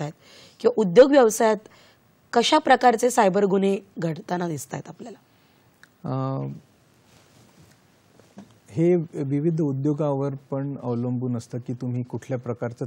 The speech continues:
Speaker 2: तंत्रज्ञान वापरत आहे.
Speaker 1: अच्छा.
Speaker 2: अ, हल्ली वेगवेगळ्या प्रकारचे तंत्रज्ञान आणि ॲप्लिकेशन्स हे, अ, वेगवेगळ्या उद्योगांसाठी वापरल्या जात आहे.
Speaker 1: हम्म.
Speaker 2: प्रत्येकच, अ, तंत्रज्ञानाचा काही ना काही, अ,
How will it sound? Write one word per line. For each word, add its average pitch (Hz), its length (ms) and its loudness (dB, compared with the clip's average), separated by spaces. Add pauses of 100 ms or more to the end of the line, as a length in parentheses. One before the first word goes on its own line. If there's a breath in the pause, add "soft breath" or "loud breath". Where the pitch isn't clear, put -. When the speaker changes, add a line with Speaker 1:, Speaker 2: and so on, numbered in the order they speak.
Speaker 2:
तंत्रज्ञान 117 540 -6
वापरत 110 380 -8
आहे. 101 180 -12 (160)
Speaker 1:
अच्छा. 165 280 -12 (680 soft breath)
Speaker 2:
अ, 123 40 -8
हल्ली 117 380 -6
वेगवेगळ्या 120 480 -6
प्रकारचे 120 480 -10 (100)
तंत्रज्ञान 120 540 -8
आणि 117 180 -6
ॲप्लिकेशन्स 117 800 -10
हे, 120 320 -6
अ, 107 520 -10
वेगवेगळ्या 117 480 -6
उद्योगांसाठी 110 680 -8
वापरल्या 113 440 -6
जात 107 240 -6
आहे. 101 200 -12
Speaker 1:
हम्म. 170 240 -12 (460 loud breath)
Speaker 2:
प्रत्येकच, 135 840 -10
अ, 120 180 -4 (120)
तंत्रज्ञानाचा 120 760 -8
काही 117 240 -10
ना 123 140 -6
काही, 120 540 -8
अ, 110 80 -12